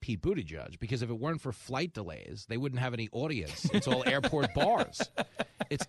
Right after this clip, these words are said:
Speaker 1: airport bars, the occasional gym. But, yeah, they get all their pub now from everybody trashing them. It's actually, like, kinda sad 'cause they were a legacy network. You know how far it, how far they've come? Think about this.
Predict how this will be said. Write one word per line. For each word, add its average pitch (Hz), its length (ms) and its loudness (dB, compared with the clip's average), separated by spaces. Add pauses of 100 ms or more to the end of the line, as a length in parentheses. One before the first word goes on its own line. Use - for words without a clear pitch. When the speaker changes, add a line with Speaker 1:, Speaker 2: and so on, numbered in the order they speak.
Speaker 1:
airport 139 560 0
bars, 127 400 4
the 120 140 0
occasional 127 580 0
gym. 110 460 0
But, 147 180 -4
yeah, 233 140 4
they 107 120 0
get 120 140 0
all 147 140 2
their 160 140 2
pub 135 260 -2
now 101 180 0
from 101 180 -6
everybody 92 380 -4
trashing 85 460 -6
them. - 120 -14 (260)
It's 180 160 2
actually, 359 300 4
like, 311 180 6
kinda 202 240 4
sad 151 340 4
'cause 143 140 0
they 226 160 4
were 247 240 6
a 185 80 4
legacy 170 600 2
network. 143 520 -2 (200)
You 175 100 2
know 262 80 6
how 381 120 6
far 226 380 4
it, 202 100 4
how 165 220 2
far 185 240 2
they've 175 180 0
come? 156 180 0
Think 196 140 -2
about 302 220 2
this. - 300 -6